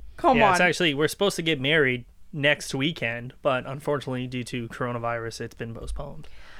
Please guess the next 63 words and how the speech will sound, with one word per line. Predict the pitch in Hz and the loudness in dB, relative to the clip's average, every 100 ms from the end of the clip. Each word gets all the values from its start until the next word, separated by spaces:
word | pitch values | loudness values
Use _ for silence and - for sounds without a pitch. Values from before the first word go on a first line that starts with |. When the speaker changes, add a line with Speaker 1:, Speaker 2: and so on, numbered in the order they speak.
| - | 0
Speaker 1:
Ugh, | 226 233 226 208 | 4 6 6 4
these | 247 214 | 0 0
poor | - 226 233 | -2 2 2
kids | 233 214 208 202 - | 2 2 4 2 -2
trying | - 196 196 | 0 2 2
Speaker 2:
Mm. | |
Speaker 1:
to | 190 | 2
get | 196 - | 0 0
married. | 180 180 - | -2 0 0
It, | 214 - | 0 2
everything | 208 233 240 214 | 2 2 0 0
has | 214 202 | 0 0
been | 190 185 | 0 0
messed | 175 - | -2 -2
up | 170 | -2
for | 185 | -2
them. | 180 | -4
covid | 185 196 202 202 196 - - - | -2 0 2 0 -2 -12 -16 -4
has | 226 202 | -2 0
just | 202 208 - | 0 -2 -2
ruined | 190 190 185 | 0 2 2
everything | 180 185 190 185 | 2 2 -2 -2
for | 185 | -2
them. | 185 185 | -2 -2
So, | 196 190 180 | 0 2 4
yeah, | 180 180 | 4 4
we're, | 180 196 - | 2 -2 -6
you | - 214 | -8 2
guys | 208 202 | 4 4
are | 196 | 0
postponed | 196 202 190 | -4 -4 -6
till | 202 185 | -6 -8
June | 196 185 185 180 180 | -8 -4 -2 -2 -2
of | 170 - | -4 -6
twenty | - 180 175 | -10 -8 -6
twenty-two, | - 170 170 175 185 175 | -8 -8 -8 -8 -8 -2
right? | 170 175 214 | 0 0 -2
Speaker 2:
Yeah, | 226 220 | -6 -12
June | 226 220 | -14 -12
twenty | - - - | -8 -2 -2
twenty-two. | 120 120 - | -2 -8 -6
Speaker 1:
Ugh, | 202 196 - | -4 -4 -4
but | 220 | -4
she | 202 | -4
has | 185 185 233 | -4 -4 -4
her | 220 | -2
dress. | 240 240 - - - | -2 -4 -6 -10 -10
Speaker 2:
She's | - | -4
got | 135 143 | 2 2
her | 143 | 4
dress. | 160 175 - - - | 4 4 0 -4 -2
Speaker 1:
I, | 190 | -2
Speaker 2:
She's | 147 | 0
got | 135 156 | 4 4
the | 151 | 4
big | 160 170 | 2 2
ring, | 151 175 | 2 2
Speaker 1:
have | 190 175 | 2 2
Speaker 2:
the | 143 | 4
Speaker 1:
you | |
Speaker 2:
rock. | 156 180 185 | 6 6 4
Speaker 1:
seen | 180 | 0
it? | 247 349 | -4 -6